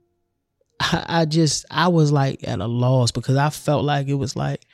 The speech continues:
you know, I don't believe God is cynical, right? But I was like, "Hey, man, like, what you on?"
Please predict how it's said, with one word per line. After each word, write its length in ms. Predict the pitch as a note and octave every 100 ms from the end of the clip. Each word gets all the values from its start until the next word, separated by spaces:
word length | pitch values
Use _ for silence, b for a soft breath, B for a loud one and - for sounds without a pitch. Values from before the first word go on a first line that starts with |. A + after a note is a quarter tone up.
| b b b b b b b _ -
you 140 | F3
know, 300 | D3+ C3 C3+
I 60 | -
don't 180 | F3+ E3+
believe 240 | D3 A#2
God 320 | C3+ C3 B2+
is 80 | G#2+
cynical, 480 | - C3+ B2 A2+ G2+
right? 220 | A#2 C3+
But 80 | -
I 60 | G#3+
was 180 | F3+
like, 140 | - G3+
"Hey, 120 | A3+
man, 220 | A3+ C4
like, 100 | B3+
what 240 | B3+ B3 A#3
you 120 | B3+
on?" 520 | B3 A3+ F3 B2+ C3